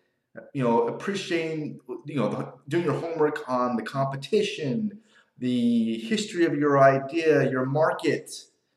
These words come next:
you know, all that kind of stuff. That really comes down to inventing, which a lot of people don't think about. They think about, "Whoa, I got this,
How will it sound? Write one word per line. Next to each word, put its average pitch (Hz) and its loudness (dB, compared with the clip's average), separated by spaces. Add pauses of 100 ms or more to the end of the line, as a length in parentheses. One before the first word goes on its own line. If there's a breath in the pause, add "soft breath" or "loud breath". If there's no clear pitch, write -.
(420)
you 135 -8
know, 135 0
all 135 4
that 147 4
kind 143 0
of 117 -2
stuff. - -2
That 170 2
really 185 0
comes 170 -6
down 160 2
to 156 -8
inventing, 131 -2 (100)
which 110 -10
a 131 -8
lot 143 0
of 143 -6
people 131 -4
don't 123 -6
think 196 -6
about. 98 -2
They 107 -8
think 120 -6
about, 110 -2
"Whoa, 117 -2
I - -4
got 117 -4
this, - -20